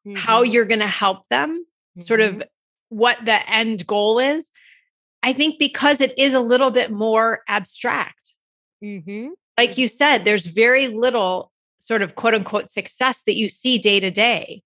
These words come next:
Speaker 2: Mm-hmm.
Speaker 1: And so I think it's really learning as the coach, what is it that I'm offering?
Speaker 2: Mm-hmm.
Speaker 1: How am I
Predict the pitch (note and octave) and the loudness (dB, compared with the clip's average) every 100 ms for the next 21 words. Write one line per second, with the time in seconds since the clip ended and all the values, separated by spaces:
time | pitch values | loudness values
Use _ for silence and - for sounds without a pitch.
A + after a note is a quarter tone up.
0 | _ F3+ E3+ E3 F#3+ A3+ G#3 C4 B3 A#3+ | _ -20 -18 -16 -6 -4 -2 2 2 0
1 | A#3+ C#4 C4 C4 A3+ C#4+ D4+ C4 G#3+ G3 | -2 0 -2 -4 -6 -2 0 0 -2 -2
2 | A#3+ B3+ A#3+ G3 F#3+ - _ - G#3 G3+ | -2 0 -2 -4 -6 -12 _ -2 0 0
3 | F3+ G3 - - C#4+ G#3+ - - - - | -2 -4 -4 0 2 2 0 -10 -14 -16
4 | _ _ _ _ _ _ _ _ - A#3+ | _ _ _ _ _ _ _ _ 0 2
5 | C#4 D4 B3 B3 G3+ F#3+ F3+ F3+ G3+ - | 4 2 2 0 0 -2 0 0 0 -4
6 | F3 - F#3 - _ G#3+ - C4 C#4 C4 | -8 -10 -18 -20 _ -8 0 2 4 2